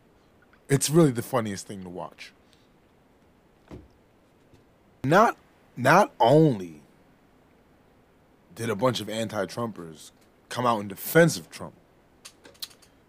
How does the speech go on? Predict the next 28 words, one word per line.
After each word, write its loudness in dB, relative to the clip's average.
not -2
only 4
did 0
they 4
come -4
out 2
and, -6
and, -8
and -8
admit -6
that -10
this -6
is -6
actually -4
most -4
likely -6
going -8
to -14
rile 0
up -4
Trump's -10
base, -8
uh, 0
possibly -2
gain -4
him -4
new -4
voters. -2